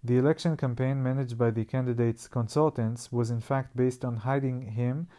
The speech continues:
as much as possible from the public eye, E G in interviews in the media, and on blurring as much as possible his political and diplomatic platform. This strategy turned out to be well-founded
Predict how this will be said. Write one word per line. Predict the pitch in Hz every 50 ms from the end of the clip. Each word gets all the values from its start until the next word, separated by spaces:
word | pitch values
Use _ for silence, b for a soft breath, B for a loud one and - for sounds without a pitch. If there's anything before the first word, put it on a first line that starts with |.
| B B B B -
as | 127 113 113
much | 131 143 160 - -
as | 131 117
possible | 123 139 135 127 - 147 147 170 175 165
from | - 147 127 120
the | 120 120 - 135
public | 123 120 123 120 120
eye, | 131 110 104 101 98 92 - _ _ _ _ _ _ _ _ _ _ _ _ _ _ _ _ _ _ - - _ _ _
E | - 135 139 135
G | 120 120 127 143 160 165
in | - - 123 117 127
interviews | - 135 131 127 139 127 120 127 131 127 120
in | 117 110 110
the | 107 107 107
media, | 107 101 101 98 92 - _ _ b b b b b b b b b b
and | 147 127 123 123
on | - 143 123 120 120
blurring | 113 120 127 131 147 170 180 170 139 123 127 143
as | 139 123 113
much | 123 135 135 - -
as | 127
possible | 117 - 143 151 - - 139 123 123 123 123 120
his | 117 113 110
political | - - 120 120 131 131 139 135 143 139 131
and | 120 117
diplomatic | 113 120 120 - 123 117 117 117 113 117 113 113
platform. | - 113 110 104 - - - 101 95 95 98 - b b b b b b b b b b
This | 131 160 165 -
strategy | - - 143 135 135 131 127 117 113 117 117 123
turned | 123 - - 131 131 127 131
out | 127 127 120
to | - 120
be | 113 120 117
well-founded | 113 113 113 127 135 143 139 - - - 135 - - - - 120 117 113 113 120 127 156 170 175